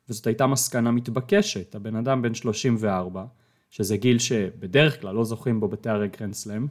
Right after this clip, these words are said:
בטח שלא בקצב של ג'וקוביץ'. אה, הוא ס-, היה לו טורניר מפרך, לא רק החצי גמר המ-, המפואר הזה והארוך מול נדל, אלא גם רבע הגמר מול ברטיני והסיבוב הרביעי מול מוסטי.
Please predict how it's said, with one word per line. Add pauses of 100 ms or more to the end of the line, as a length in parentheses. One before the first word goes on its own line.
(140)
בטח
שלא (340)
בקצב
של
ג'וקוביץ'. (680)
אה,
הוא
ס-,
היה
לו
טורניר
מפרך,
לא
רק
החצי
גמר
המ-,
המפואר
הזה
והארוך
מול
נדל, (500)
אלא
גם
רבע
הגמר
מול
ברטיני
והסיבוב
הרביעי
מול
מוסטי.